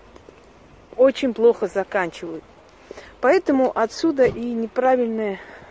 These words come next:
э, определенные пони-, понятия. Вот, например, говорят, вот, кто занимается магией, у них там дети заболевают, или у них несчастье случается, или они с ума сходят в итоге. Это не те, кто,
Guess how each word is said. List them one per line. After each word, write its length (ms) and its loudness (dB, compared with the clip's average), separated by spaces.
э, 260 -12
определенные 880 -6
пони-, 340 -8
понятия. 480 -2
Вот, 200 -8
например, 360 -8
говорят, 280 -4
вот, 300 0
кто 240 -4
занимается 540 -2
магией, 300 -2
у 40 -6
них 160 -10
там 200 -4
дети 320 -4
заболевают, 680 2
или 220 -2
у 120 0
них 280 -4
несчастье 600 -2
случается, 540 -4
или 120 2
они 180 2
с 140 -10
ума 280 2
сходят 380 -4
в 100 -8
итоге. 380 0
Это 220 0
не 160 4
те, 300 -4
кто, 300 0